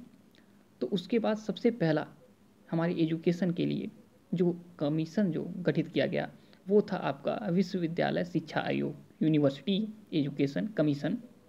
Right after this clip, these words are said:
जिसका समय काल था नाइनटीन फ़ोर्टी एट to फ़ोर्टी नाइन, ओके,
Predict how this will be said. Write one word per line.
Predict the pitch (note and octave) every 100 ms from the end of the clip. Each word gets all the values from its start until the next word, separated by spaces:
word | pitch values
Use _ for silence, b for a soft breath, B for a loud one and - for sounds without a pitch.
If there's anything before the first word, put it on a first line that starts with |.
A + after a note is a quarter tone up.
| - _ _ _ _ -
जिसका | F3 G#3 D3 E3+ - B B B
समय | - G#3+
काल | A3 - C3+
था | C#3 F#3+ - B B B B B B B B _ _ -
नाइनटीन | F3 F#3+ F#3+
फ़ोर्टी | F3+ F3 D#3+
एट | E3+
to | - C4 C4+ G#3 E3 D3+ - E3
फ़ोर्टी | - D#3 - A3+
नाइन, | E3 - E3+ - - _ -
ओके, | F#3+